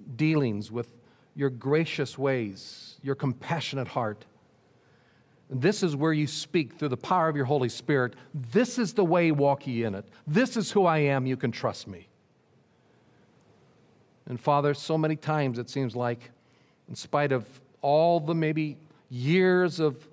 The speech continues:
of learning and, and rehearsing who you are, there, we so often hit a crisis of trust, and we can be so easily, like the Israelites, led astray to an idolatrous type of thinking,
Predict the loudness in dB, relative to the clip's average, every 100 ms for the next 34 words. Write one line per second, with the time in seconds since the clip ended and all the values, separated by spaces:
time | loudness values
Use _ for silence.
0 | -4 -2 0 0 2 2 2 2 0 -4
1 | -10 -20 -16 -10 -8 -4 -4 -2 -4 -4
2 | -4 -2 -2 0 0 0 0 -4 -6 -4
3 | -4 -4 -14 -20 -20 _ -20 -20 _ _
4 | -6 -4 -6 -4 0 0 2 -2 -2 -2
5 | -2 -4 -2 0 0 -6 -8 -8 -8 -6
6 | -2 -2 -4 -12 -20 _ _ _ _ _
7 | _ _ -6 -2 0 0 0 -2 -4 -2
8 | 0 2 2 2 2 2 0 2 2 -2
9 | -6 -6 -2 -4 -2 -2 -2 -4 -10 -4
10 | 0 2 0 -4 -4 -2 -2 -4 -6 -6
11 | -6 -4 -2 0 2 2 2 0 -4 -6
12 | -4 -4 -4 -6 -4 -6 -4 -6 -8 -10